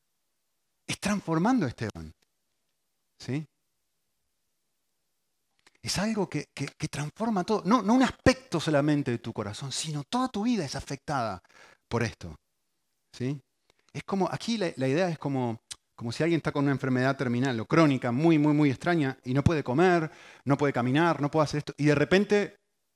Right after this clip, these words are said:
hacen un ensayo quim-, qui-, em, eh, químico y le dan una, una vacuna y, y la persona es sanada de su enfermedad. Como consecuencia de eso, todo en su vida cambia.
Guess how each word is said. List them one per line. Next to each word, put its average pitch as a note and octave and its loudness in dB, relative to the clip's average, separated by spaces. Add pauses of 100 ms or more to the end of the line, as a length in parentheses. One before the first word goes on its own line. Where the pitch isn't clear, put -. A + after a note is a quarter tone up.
hacen D#3 0
un D#3+ 4
ensayo D3+ 0
quim-, F3+ -2
qui-, F#3 -6
em, A#2+ -4 (640)
eh, G2+ -14
químico A3+ 0
y F3+ 0 (1000)
le B2+ 0
dan D3+ 6
una, D#3 4
una D#3+ 4
vacuna G3+ 0
y, D#3+ -4
y C3 -6
la B2 -2
persona F3+ -2 (540)
es C3+ -4
sanada C#3+ -2
de C3 -2
su B2+ -8
enfermedad. A2+ -6 (440)
Como D3+ -2
consecuencia D#3+ -4
de G2 -4
eso, F#2+ -12 (960)
todo B3+ 0 (180)
en D#3 2
su D3+ -2
vida C#3 2
cambia. G2+ -4